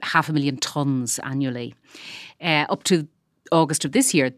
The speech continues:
those exports were worth an extraordinary one point seven billion euro. But what we sent to China in that y-,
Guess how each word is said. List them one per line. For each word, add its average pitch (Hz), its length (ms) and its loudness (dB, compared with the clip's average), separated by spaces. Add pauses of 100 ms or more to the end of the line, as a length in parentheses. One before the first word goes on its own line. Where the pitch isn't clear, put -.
(120)
those 220 220 2
exports 170 520 -2
were 160 120 -2
worth 143 380 -2
an - 120 -12
extraordinary 214 720 -2
one 220 340 2
point 175 400 -2
seven 151 640 0 (140)
billion 151 640 2
euro. 156 540 -4 (1160)
But 262 140 2 (140)
what 359 100 0
we 277 80 2
sent 165 320 2 (220)
to 165 160 2
China 156 800 0
in 156 140 0
that 147 160 0
y-, 147 180 -12